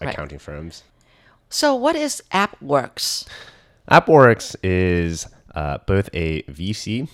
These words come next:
Speaker 2: and startup accelerator. Uh, we're based and founded in Taiwan.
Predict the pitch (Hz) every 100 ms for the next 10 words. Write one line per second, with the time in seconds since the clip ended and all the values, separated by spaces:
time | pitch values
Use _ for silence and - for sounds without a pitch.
0 | - - 80 76 - 78 76 - - -
1 | 78 78 71 73 76 76 - 76 67 76
2 | 73 - 98 - - 78 73 - 80 78
3 | - 80 78 - 71 65 - 95 185